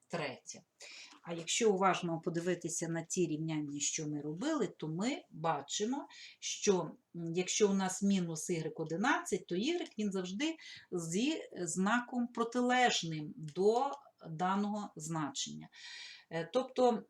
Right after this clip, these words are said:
м, ігрек і мінус ігрек — це два протилежних числа. От зверніть увагу, тут, наприклад, мінус тридцять один, значить, плюс тридцять один. Ну, нуль зрозуміло. А тут, наприклад, коли ми мали мінус ігрек, а пишемо ігрек,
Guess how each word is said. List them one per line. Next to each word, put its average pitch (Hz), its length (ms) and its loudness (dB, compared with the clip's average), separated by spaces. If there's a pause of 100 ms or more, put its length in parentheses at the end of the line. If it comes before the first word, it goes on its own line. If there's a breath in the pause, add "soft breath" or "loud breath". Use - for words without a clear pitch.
(260)
м, 165 760 -4 (240)
ігрек 208 520 4
і 214 40 6
мінус 180 380 2
ігрек — 349 340 4
це 202 160 2
два 226 240 8
протилежних 190 600 -2
числа. 151 360 -6
От 170 240 -6 (140)
зверніть 165 420 -6
увагу, 151 380 -2
тут, 170 280 -2 (260 soft breath)
наприклад, 160 460 -4
мінус 294 400 2
тридцять 294 480 -6
один, 254 300 -4
значить, 196 320 -4
плюс 151 280 -4
тридцять - 480 -14
один. - 240 -12
Ну, 226 200 2
нуль 185 260 0
зрозуміло. 262 800 0 (400 loud breath)
А 190 140 2
тут, 370 380 2
наприклад, 285 560 -6
коли 262 260 -4
ми 240 140 -2
мали 208 360 2
мінус 180 500 -2
ігрек, 320 360 -6
а 185 40 -2
пишемо 165 520 -4
ігрек, 330 480 -4